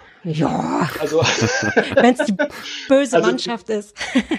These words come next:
Speaker 2: Okay, also ein taktisches Foul jetzt so in die Nähe da zu rücken, das weiß ich nicht. Also es, taktisches Foul gibt's, glaub ich, auch in ganz vielen anderen Sportarten. Also sch-, generell Leistungssport ist natürlich,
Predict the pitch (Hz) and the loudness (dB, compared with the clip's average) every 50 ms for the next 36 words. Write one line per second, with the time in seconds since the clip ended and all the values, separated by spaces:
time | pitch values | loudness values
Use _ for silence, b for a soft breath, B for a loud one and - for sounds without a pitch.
0 | - - 185 175 170 - 175 175 185 170 170 165 170 170 165 175 180 - - 196 | -4 -2 -2 0 2 4 4 4 6 6 4 4 2 0 -2 -2 -4 -4 -4 -6
1 | 170 170 175 165 - - 143 143 156 156 156 156 151 - 151 156 160 147 147 143 | -8 -8 -8 -10 -10 -8 -4 0 0 2 2 0 0 0 0 0 0 -2 -4 0
2 | 143 143 151 151 143 139 135 - 147 135 143 143 147 143 135 - 147 135 131 123 | 2 2 2 2 2 0 -2 -4 -4 -4 -4 -2 -2 -2 -2 0 -2 -4 -4 -8
3 | 120 113 - - 123 131 147 143 156 143 139 127 135 139 143 143 143 - - 147 | -14 -14 -12 -6 -2 -2 0 0 0 -2 -2 -2 0 0 0 0 0 -4 -10 -12
4 | 147 - - - 156 160 - - 151 147 143 - - - 147 156 160 151 151 156 | -18 -10 -4 -2 -2 -2 -2 -4 -4 -4 -4 -4 -2 0 2 2 2 2 0 -4
5 | - - 143 143 139 120 127 135 127 135 139 143 - 147 127 123 131 147 147 139 | -4 -2 -2 -2 -2 -4 -6 -8 -8 -6 -6 -6 -6 -6 -8 -8 -6 -6 -6 -6
6 | - - - 123 117 - - 120 117 - - - 117 - 139 - - - - _ | -6 -6 -6 -8 -8 -6 -8 -10 -12 -12 -14 -12 -4 -4 -2 -2 -2 -6 -8 _
7 | _ b b b b b b b - 135 139 143 139 - 143 147 147 135 127 123 | _ b b b b b b b -2 2 2 2 2 4 4 4 4 2 2 2
8 | 151 160 160 - 151 151 143 - - - - 135 143 147 147 - - 143 - 160 | 2 0 0 0 0 0 0 -2 -2 -2 0 0 2 2 0 -2 -6 -6 -4 -4
9 | 147 139 - 143 143 147 147 143 143 - - - - - | -4 -4 -4 0 2 2 2 2 0 -6 -12 -14 -16 -20